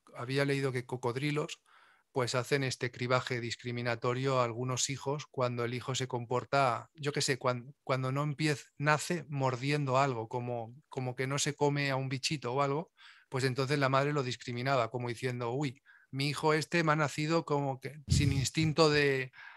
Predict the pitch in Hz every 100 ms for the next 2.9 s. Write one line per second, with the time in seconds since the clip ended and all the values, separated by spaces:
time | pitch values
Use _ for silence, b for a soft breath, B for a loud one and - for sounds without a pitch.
0 | B 180 - 139 - 113 - - 180 190
1 | 156 127 156 147 143 B B B 156 165
2 | 165 165 143 123 170 160 175 165 160